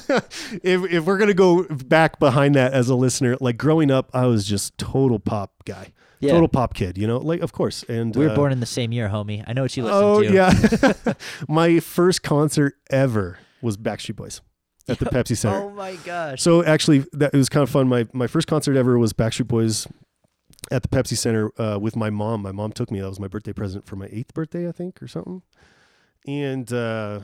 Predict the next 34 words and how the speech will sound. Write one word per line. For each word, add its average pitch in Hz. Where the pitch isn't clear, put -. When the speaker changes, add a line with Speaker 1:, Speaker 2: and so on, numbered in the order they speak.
Speaker 1:
what 117
a -
cool 113
experience, 110
you 98
know? 101
And 123
then 117
Speaker 2:
Wow. 82
Speaker 1:
it 131
was 120
cool 147
that 117
my 127
mom 135
and 165
I 135
really 120
haven't 113
gone, 110
we 135
haven't 143
gone 117
to, 110
uh, 107
music 120
concerts 113
together 107
very 104
much 98
in 107
my 92
life, 107
or 92